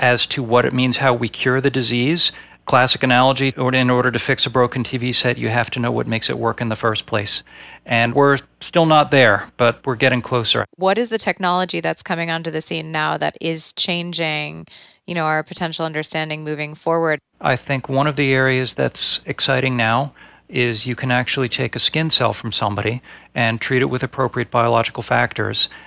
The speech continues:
Speaker 1: and it will differentiate into something that, to first approximation, might be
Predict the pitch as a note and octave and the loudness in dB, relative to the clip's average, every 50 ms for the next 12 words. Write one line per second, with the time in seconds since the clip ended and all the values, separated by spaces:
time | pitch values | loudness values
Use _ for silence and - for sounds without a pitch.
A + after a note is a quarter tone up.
0 | - _ - D#3 B2 A#2 A2+ A#2 A#2 A2+ A2+ - - C3 B2 - - B2 B2 A#2 | -20 _ -4 -2 0 2 2 2 0 -2 -4 -4 -2 -2 -2 -2 -2 0 2 2
1 | A2+ A2+ A2 A2 - _ _ _ - B2+ - - B2+ A#2 A#2 B2+ B2+ - - B2+ | 2 2 0 -2 -6 _ _ _ -2 -2 0 2 2 2 2 4 2 2 2 2
2 | A2+ A2 A2+ - A#2+ A2+ A2+ - - B2 A#2 - - B2 A#2 A#2 A2+ A#2 A2 G#2+ | 2 2 0 0 -2 0 0 2 2 2 0 0 -2 -2 0 2 4 4 4 4
3 | - - _ - - - A#2+ - - - C3 B2 - - C3 - - C3+ A#2 A2+ | 2 -4 _ -8 -4 -4 -4 -2 0 0 2 2 2 0 -2 2 4 4 4 4
4 | - - B2 A#2+ B2+ B2+ A#2+ - - B2 A2+ A2+ A2+ A2+ A2+ - - B2 A2+ A2 | 2 0 2 2 2 4 4 2 0 0 0 0 0 0 0 0 -2 -2 -2 0
5 | A2+ A2+ | -2 -2